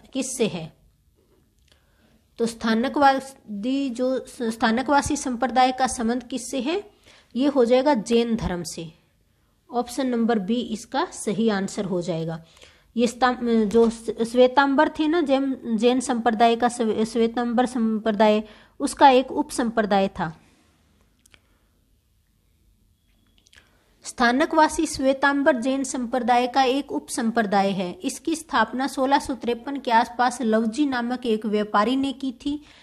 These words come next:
इस संप्रदाय की मान्यता है कि भगवान निराकार है, अतः ये किसी मूर्ति की पूजा नहीं करते।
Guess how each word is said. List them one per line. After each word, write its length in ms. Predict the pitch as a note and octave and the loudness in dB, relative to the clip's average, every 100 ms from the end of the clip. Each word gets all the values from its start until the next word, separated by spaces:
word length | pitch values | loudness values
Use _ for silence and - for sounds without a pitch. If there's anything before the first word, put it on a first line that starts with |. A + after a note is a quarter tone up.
| _ _ | _ _
इस 120 | E4+ E4+ - | -2 -2 0
संप्रदाय 540 | D4+ C#4+ C4 C4 C4+ | 0 0 4 4 4
की 160 | C#4 C4 | 0 -2
मान्यता 500 | A#3 B3 C4+ C4+ A#3 | -2 -2 -4 -2 -2
है 160 | C4 | -2
कि 160 | B3+ C4 | -4 -4
भगवान 520 | G#3 G#3 G3+ A3 B3+ | -4 -4 -2 -2 0
निराकार 540 | B3 A#3 A#3+ B3 B3 | 0 2 2 4 2
है, 200 | B3+ C4+ | 2 -2
अतः 260 | - A#3 C4 | -2 -4 -2
ये 240 | B3+ A#3+ | -2 -2
किसी 300 | A#3 G#3+ - | -4 -8 -6
मूर्ति 440 | A#3+ A3+ A#3 A3+ C4+ | -2 0 0 -4 -8
की 140 | C4 | -6
पूजा 340 | A#3 G#3 A#3 A#3 | -6 -4 0 0
नहीं 320 | G3+ A3 A3+ | 0 -4 -4
करते। 460 | F3+ - - D3 | -6 -6 -14 -18